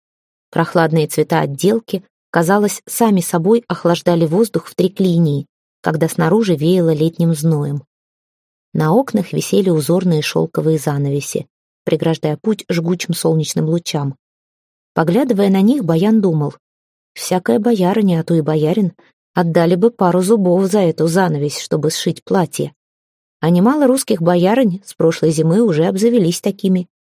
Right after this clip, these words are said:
Местина Свенельдич год назад прошёлся по усадьбам всей Северной Вифинии, после чего там из украшений остались только каменные колонны. На дальнем окне занавесь была отдёрнута, и солнце падало на мозаичный пол.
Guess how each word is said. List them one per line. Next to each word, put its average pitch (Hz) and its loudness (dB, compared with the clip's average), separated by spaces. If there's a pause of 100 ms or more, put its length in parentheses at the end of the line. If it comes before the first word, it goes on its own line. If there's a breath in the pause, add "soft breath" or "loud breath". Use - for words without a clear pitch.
(220)
Местина 196 0
Свенельдич 190 0
год 165 0
назад 156 -2
прошёлся 165 -2
по - -4
усадьбам 147 -2
всей 165 -2
Северной 156 0
Вифинии, 170 0 (540)
после 233 0
чего 202 0
там 185 2
из 180 -2
украшений 190 0
остались 175 -2
только 170 -2 (280)
каменные 156 0
колонны. 147 -2 (1080)
На 165 0
дальнем 247 2
окне 220 2
занавесь 185 2
была 180 2
отдёрнута, 156 -2 (340)
и 170 0
солнце 226 0
падало 170 0
на 165 2
мозаичный 165 0
пол. 151 0